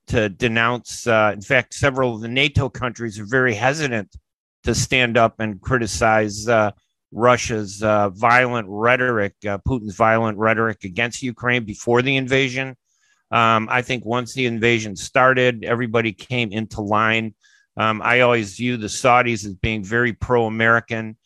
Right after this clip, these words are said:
um, and they've supported us in many, many instances, you know, in the past.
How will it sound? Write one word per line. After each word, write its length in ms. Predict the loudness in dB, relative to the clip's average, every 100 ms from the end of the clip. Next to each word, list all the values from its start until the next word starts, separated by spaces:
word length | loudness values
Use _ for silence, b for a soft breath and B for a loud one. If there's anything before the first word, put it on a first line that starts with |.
| _ _ _ -2
um, 380 | 2 2 0
and 180 | -4 -2
they've 160 | -2 -2
supported 640 | -8 -10 0 0 2 2
us 260 | 0 0 -8
in 220 | -8 -2
many, 220 | -2 -2
many 420 | 0 -2 -2 -4
instances, 920 | -6 -6 -10 -10 -4 -2 0 -2 -8 -2
you 100 | 2
know, 160 | 2
in 180 | 0 -4
the 80 | -2
past. 500 | 0 2 0 -2